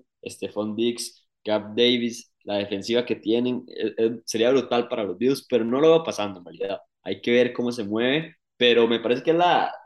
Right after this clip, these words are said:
es, es la decisión correcta para estos Panthers. O sea, los Panthers no tienen un plan a futuro corto y Christian McCaffrey se está desperdiciando ahí en realidad, pero claramente afectaría para el fantasy también, David, ahí bajaría un poco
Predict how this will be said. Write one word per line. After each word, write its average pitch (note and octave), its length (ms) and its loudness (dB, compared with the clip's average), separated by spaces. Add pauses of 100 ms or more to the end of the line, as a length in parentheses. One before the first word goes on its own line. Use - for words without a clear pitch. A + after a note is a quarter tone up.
(180)
es, - 320 -10
es B2 80 0
la D3 80 6
decisión C#3 240 2
correcta D#3 420 0
para G#2+ 100 -6
estos - 200 -14
Panthers. C3+ 500 -4
O A2 40 -12
sea, A2+ 80 0
los G#2 100 -4
Panthers A#2 300 -4
no B2+ 160 -2
tienen C3 260 -2
un C3 160 -6
plan B2 240 -2
a B2+ 80 -4
futuro - 340 -12
corto D#3+ 480 -4 (320)
y A2 280 -4
Christian A2 340 -4
McCaffrey A2 380 -4
se A2+ 80 -8
está A2 160 -6
desperdiciando A#2+ 500 -4
ahí C3+ 120 -2
en A#2 100 -4
realidad, A#2+ 380 -4 (300)
pero G#2 220 0
claramente D3+ 400 2
afectaría A#2+ 380 -2
para A#2+ 140 0
el - 40 -6
fantasy G#2 380 -6
también, A#2+ 260 -6
David, A2+ 220 -2
ahí A2 160 0
bajaría A2+ 340 -4
un G#2+ 100 -8
poco A2+ 460 -4